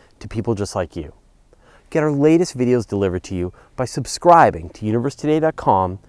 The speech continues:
slash video on iTunes or any podcatching software. Or you can watch them all at youtube dot com slash universe today. Just want the audio? Subscribe over at universetoday dot com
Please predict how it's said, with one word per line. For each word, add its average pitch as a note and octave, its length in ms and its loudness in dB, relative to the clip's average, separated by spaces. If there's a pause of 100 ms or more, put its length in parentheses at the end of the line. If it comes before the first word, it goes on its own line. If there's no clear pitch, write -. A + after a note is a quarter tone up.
(120)
slash A#2+ 300 -4
video A#2 540 2
on G2 160 0
iTunes G#2 600 -4 (320)
or C#3+ 180 -6
any A#2+ 260 0
podcatching G2+ 640 -4
software. - 540 -10 (600)
Or C#3+ 80 -2
you D3+ 60 0
can D3+ 160 -2
watch F3+ 340 4
them F3+ 160 2
all G2+ 380 0
at - 160 -12
youtube C3 400 -4
dot B2 220 0
com F2+ 420 -4 (340)
slash - 220 -6
universe F#2 360 -2
today. - 340 -12 (680)
Just - 160 -8
want F#3 160 4
the F#3+ 80 4
audio? G3 460 6 (340)
Subscribe C#3 880 0
over G#2+ 220 -2
at F2+ 60 -6
universetoday G#2 580 -2
dot F2 160 -4
com D3 400 -2